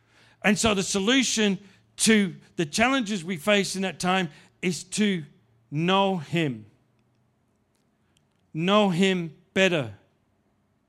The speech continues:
Does that make sense to you?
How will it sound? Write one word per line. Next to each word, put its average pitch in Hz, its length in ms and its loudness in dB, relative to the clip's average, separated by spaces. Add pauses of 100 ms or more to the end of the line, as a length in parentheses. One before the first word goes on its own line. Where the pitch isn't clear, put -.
(1800)
Does 156 100 -12
that 247 140 -6
make 185 160 -4
sense 151 320 -8
to - 160 -14
you? 156 260 -6